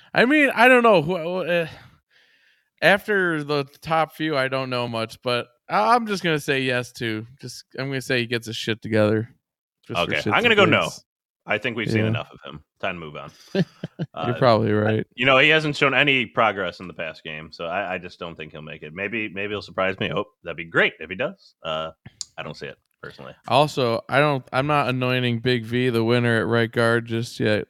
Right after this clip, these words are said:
Speaker 1: I, I think Sorsdahl's gonna come and take the spot.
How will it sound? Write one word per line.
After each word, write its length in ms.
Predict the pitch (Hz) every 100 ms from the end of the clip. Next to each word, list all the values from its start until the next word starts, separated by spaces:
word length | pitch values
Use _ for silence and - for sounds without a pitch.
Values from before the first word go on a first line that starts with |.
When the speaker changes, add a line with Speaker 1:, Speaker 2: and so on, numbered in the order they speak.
| _
Speaker 1:
I, 260 | 113 113 120
I 40 |
think 160 | 123 113
Sorsdahl's 720 | - 113 120 120 120 113 117
gonna 340 | 123 113 110 - _ -
come 240 | - 120
and 100 | 110
take 260 | 127 110 113
the 100 | 120
spot. 480 | - 113 113 113